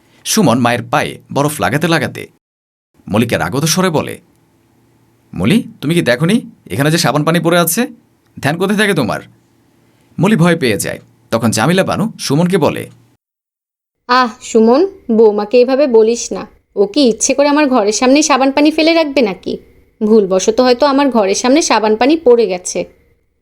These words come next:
Speaker 2: এর জন্য তুই বৌমার উপর রাগ করিস না, বুঝতে পারিনি ও।"
Speaker 1: সুমন বলে ওঠে, "তুমি ওকে লাই দিয়ে আর মাথায় উঠিও না মা, মলি অনেক কেয়ারলেস। আজ যে তুমি পিছলে পড়ে গেলে,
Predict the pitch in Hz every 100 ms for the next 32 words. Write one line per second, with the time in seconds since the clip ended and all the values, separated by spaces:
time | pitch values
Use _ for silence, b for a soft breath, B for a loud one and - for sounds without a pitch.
0 | _ _ - 214 143 214 233 302 254 214
1 | 208 226 240 311 233 214 - 214 196 -
2 | - 196 _ - 226 262 - 302 247 214
3 | 190 180 165 175 _ _ _ _ _ _
4 | _ - - 214 160 151 185 - - -
5 | _ _ _ _ _ _ _ _ _ -
6 | 87 120 156 120 131 165 214 110 - 117
7 | 117 - 160 117 98 73 131 - - _
8 | _ _ - 101 151 160 151 143 92 65
9 | - - _ _ _ - 98 131 160 160
10 | 131 180 147 151 180 208 -